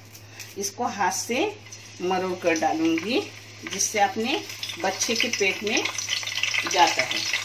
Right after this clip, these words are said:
काटूंगी, यानी बारीक हो जाएगा। हाथ से उसमें डालती हूँ।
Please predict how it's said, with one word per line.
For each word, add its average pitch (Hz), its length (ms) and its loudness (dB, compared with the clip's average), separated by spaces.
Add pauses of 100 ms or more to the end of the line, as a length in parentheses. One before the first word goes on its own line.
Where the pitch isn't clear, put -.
(800)
काटूंगी, 160 480 4
यानी 190 280 2 (420)
बारीक 143 280 4
हो - 160 0
जाएगा। - 360 0 (600)
हाथ 311 160 0
से - 220 -2
उसमें 302 260 -2
डालती - 320 -2
हूँ। - 120 0